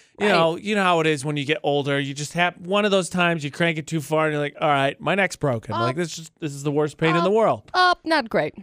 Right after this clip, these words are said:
Speaker 1: Yeah. So, you know, who can afford a chiropractor? Totally makes sense, but you park like a jerk. Hence,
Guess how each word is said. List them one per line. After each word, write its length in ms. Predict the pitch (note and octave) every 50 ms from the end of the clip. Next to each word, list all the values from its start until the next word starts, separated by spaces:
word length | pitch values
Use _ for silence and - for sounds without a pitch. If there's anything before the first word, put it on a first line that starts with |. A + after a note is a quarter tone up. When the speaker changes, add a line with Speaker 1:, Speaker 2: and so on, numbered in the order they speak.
| - -
Speaker 1:
Yeah. 200 | C4+ G#3 C#3+ A2+ - _ _
So, 300 | - - F#3+ E3+ D#3+ D#3
you 120 | D#3+ D3+
know, 200 | C#3 B2 A#2 A2 D#3+ D#3+ - _ _ - E3
who 100 | F#3 E3
can 160 | E3 F3+ F3
afford 320 | D3+ - - E3+ E3+ D#3+
a 60 | D#3+
chiropractor? 960 | D#3+ - D#3 D3 C#3+ C#3+ C#3 - D#3+ D3 C#3 C3+ C3+ - - C#3 C3 C3 B2 - _ _ _ _ _ _ _ _ -
Totally 260 | - G3+ G3+ F#3 E3+
makes 220 | D#3+ E3 D#3 C#3 -
sense, 260 | - C3+ A2 G2 -
but 260 | - - C#3 C3 -
you 120 | D3 C#3+ -
park 260 | - D#3 D3+ C3 -
like 180 | C#3+ C#3 B2
a 60 | C3+ A#2
jerk. 300 | - B2+ A2+ A#2 - -
Hence, 280 | - C#3+ C#3 B2+ -